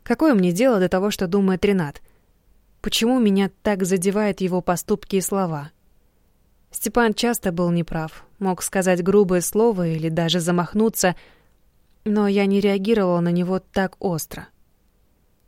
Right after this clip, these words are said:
Можно подумать, я мечтаю выйти замуж за Алмазова.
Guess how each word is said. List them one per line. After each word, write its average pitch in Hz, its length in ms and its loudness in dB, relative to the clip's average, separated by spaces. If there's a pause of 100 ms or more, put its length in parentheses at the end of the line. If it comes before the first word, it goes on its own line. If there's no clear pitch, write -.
(120)
Можно 208 300 2
подумать, 202 500 0
я 180 220 -2
мечтаю 185 500 -2
выйти 190 240 0
замуж 180 380 0
за 175 160 2
Алмазова. 156 560 -2